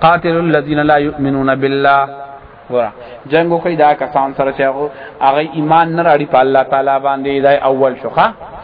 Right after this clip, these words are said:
«ولا بالیوم الاخر»، او په ورځ د آخرت باندې ایمان نه راوړي، دا نمبر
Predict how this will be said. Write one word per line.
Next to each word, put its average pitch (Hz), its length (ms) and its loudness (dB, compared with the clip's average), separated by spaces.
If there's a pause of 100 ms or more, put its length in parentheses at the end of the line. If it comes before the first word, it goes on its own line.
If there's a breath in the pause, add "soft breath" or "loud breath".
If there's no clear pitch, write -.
(380 loud breath)
«ولا 160 260 4
بالیوم 170 420 -2
الاخر»، 147 500 0 (440 loud breath)
او 139 100 4
په 135 120 -10
ورځ 160 280 2
د 156 40 2
آخرت 151 480 0
باندې 151 240 2
ایمان 135 280 -2
نه 135 100 0
راوړي، 135 340 -2
دا 135 100 2
نمبر 135 300 -2